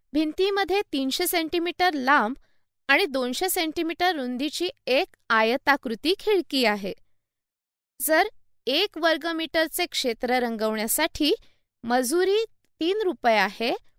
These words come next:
तर संपूर्ण भिंत रंगवण्यासाठी एकूण मजुरी किती असेल? पहिल्यांदा आपण भिंतीचे क्षेत्रफळ काढू. नऊ मीटर बाजू असलेल्या चौरस आकाराच्या भिंतीचे क्षेत्रफळ होईल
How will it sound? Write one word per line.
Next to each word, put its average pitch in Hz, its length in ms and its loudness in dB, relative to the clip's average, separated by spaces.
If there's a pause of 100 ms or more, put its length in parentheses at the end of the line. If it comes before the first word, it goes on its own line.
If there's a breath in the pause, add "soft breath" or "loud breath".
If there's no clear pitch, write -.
(180)
तर 403 120 4
संपूर्ण 311 680 0
भिंत 311 300 -2
रंगवण्यासाठी 254 1000 -2 (400)
एकूण 247 340 4
मजुरी 320 400 0
किती 262 360 -2
असेल? 339 340 4 (1500)
पहिल्यांदा 370 580 4
आपण 320 360 0 (180)
भिंतीचे 277 540 0
क्षेत्रफळ 233 680 0
काढू. 196 340 -4 (1080)
नऊ 285 200 4
मीटर 381 380 2
बाजू 247 380 6
असलेल्या 285 520 2
चौरस 247 560 0
आकाराच्या 302 560 0
भिंतीचे 240 540 -2
क्षेत्रफळ 214 600 0
होईल 220 300 0